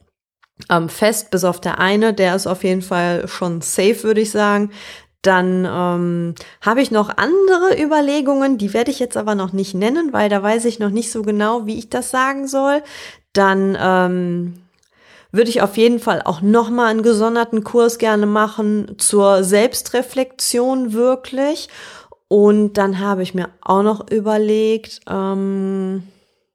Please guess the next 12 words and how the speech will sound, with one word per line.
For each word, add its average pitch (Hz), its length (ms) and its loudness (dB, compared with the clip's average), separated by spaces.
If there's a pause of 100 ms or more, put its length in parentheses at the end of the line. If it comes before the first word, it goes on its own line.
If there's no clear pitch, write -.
(600)
bam, 196 200 -6
bam, 196 120 -6
bam, 185 200 -6
bam, 180 140 -8
bam, 196 260 -6 (320)
lade 208 420 2
deine 196 340 2
Ängste 254 460 -2
ein, 254 340 0
erkenne 226 460 0
sie 247 480 0 (160)
und 214 360 4